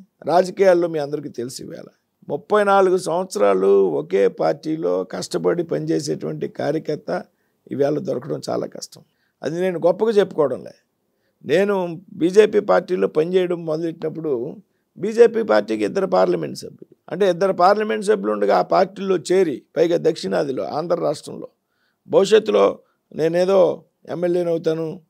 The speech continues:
పార్లమెంట్ సభ్యులతో అవుతాను అనేటువంటి ఆశ ఉంటుందా? ఉండదు.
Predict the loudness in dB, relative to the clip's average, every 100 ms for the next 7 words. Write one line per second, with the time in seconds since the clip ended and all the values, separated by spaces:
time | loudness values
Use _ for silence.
0 | -6 0 0 0 -4 -6 -4 -6 -6 -6
1 | -6 -6 -6 -6 -6 -6 -6 -6 -2 -2
2 | -4 -6 -4 -4 -8 _ _ _ -14 -14
3 | -18